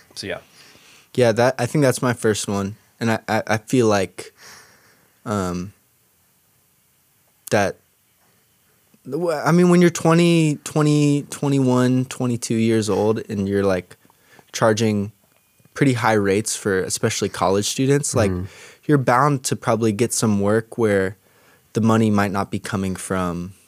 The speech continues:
Speaker 2: the artist directly because they
Speaker 1: Right.
Speaker 2: might not be able to afford something like that.
Speaker 1: Yeah.
Speaker 2: And so you,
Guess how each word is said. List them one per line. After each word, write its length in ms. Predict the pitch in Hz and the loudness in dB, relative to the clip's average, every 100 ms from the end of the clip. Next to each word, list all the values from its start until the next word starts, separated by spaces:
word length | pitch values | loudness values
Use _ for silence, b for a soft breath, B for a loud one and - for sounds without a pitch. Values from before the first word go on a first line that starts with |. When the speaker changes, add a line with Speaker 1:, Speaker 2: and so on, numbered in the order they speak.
| b b _ _ _ _ _ _ _ | b b _ _ _ _ _ _ _
Speaker 2:
the 100 | 98 | -4
artist 340 | 82 98 92 - | -2 -2 -2 -4
directly 380 | 92 92 123 | -4 -2 -2
because 420 | 120 110 - 101 - | -2 -4 -6 -6 -4
they 120 | 110 | -2
Speaker 1:
Right. 80 | 117 | -2
Speaker 2:
might 100 | 120 | -2
not 120 | 117 | -2
be 60 | |
able 140 | 127 113 | -2 -2
to 60 | |
afford 340 | 110 - 110 123 | -6 -2 -2 -2
something 300 | - - 87 | -6 -8 -8
like 180 | 69 - | -8 -6
that. 280 | 67 67 - | -6 -6 -8
Speaker 1:
Yeah. 140 | 110 95 | -8 -4
Speaker 2:
And 260 | 95 90 92 b b b b b b | -4 -6 -10 b b b b b b
so 160 | - | -4
you, 100 | 113 | -2